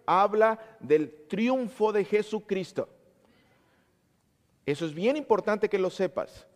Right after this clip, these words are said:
Habla del triunfo de Jesucristo. Ahora, revelar la victoria de, de Dios sobre la muerte, sobre el diablo y sobre el mundo. Eso es lo que hace. Y, y, y esta revelación se da a cabo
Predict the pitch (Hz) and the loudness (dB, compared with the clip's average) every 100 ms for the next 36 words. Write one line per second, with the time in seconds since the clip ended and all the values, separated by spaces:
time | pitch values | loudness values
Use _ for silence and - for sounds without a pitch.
0 | _ 127 156 196 175 151 147 - 214 254 | _ -2 2 2 2 0 -4 -6 -6 -4
1 | 247 233 226 185 226 - - 233 240 240 | -2 0 2 4 2 2 -10 -10 -6 -6
2 | - 135 - - _ _ _ _ _ _ | -4 -4 -4 -10 _ _ _ _ _ _
3 | _ 147 160 - - - - _ - 151 | _ 0 0 0 -8 -20 -20 _ -18 -8
4 | 151 165 170 180 208 269 311 269 190 147 | 0 2 2 2 4 6 6 4 2 0
5 | - 175 165 143 127 - 123 120 127 156 | -2 -2 0 0 -2 -4 -8 -8 -4 -4
6 | 165 160 131 123 120 127 127 - 214 269 | -4 -4 -2 -2 -4 -4 -6 -4 -6 -6
7 | - _ _ _ _ _ 143 139 143 143 | -14 _ _ _ _ _ -4 0 0 0
8 | 170 170 170 151 151 151 156 165 156 147 | -2 -2 -2 -4 -2 -2 -2 -2 -6 -2
9 | 233 269 240 226 175 185 190 131 - - | -2 -2 0 0 0 -2 -2 -4 -10 -12
10 | - _ - 151 - - 170 214 302 - | -20 _ -14 -14 -12 -10 0 2 2 0
11 | 285 214 170 175 214 - 147 143 185 - | 0 2 0 0 -4 -6 -6 -4 -4 -8
12 | - _ _ _ _ _ _ _ - 160 | -20 _ _ _ _ _ _ _ -4 0
13 | 156 196 - 151 139 139 226 | 2 0 -2 -4 -4 -2 -6